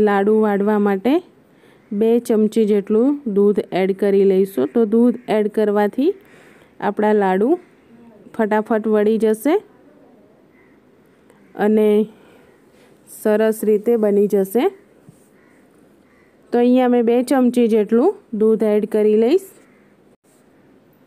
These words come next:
હવે આપણે ગેસની ફ્લેમ બંધ કરી લઈશું અને દૂધને પણ આ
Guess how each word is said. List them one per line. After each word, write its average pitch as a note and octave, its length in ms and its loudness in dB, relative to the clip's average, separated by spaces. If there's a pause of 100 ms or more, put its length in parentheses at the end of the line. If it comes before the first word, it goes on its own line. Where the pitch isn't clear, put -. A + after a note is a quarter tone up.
(1700)
હવે A3+ 360 0
આપણે A3+ 240 -4 (760)
ગેસની A3 520 0
ફ્લેમ A#3 280 2 (300)
બંધ G3+ 320 2
કરી A3 320 0
લઈશું A3+ 400 0 (2750)
અને G#3+ 260 2
દૂધને A3 320 0 (120)
પણ A3+ 180 2
આ A3 80 0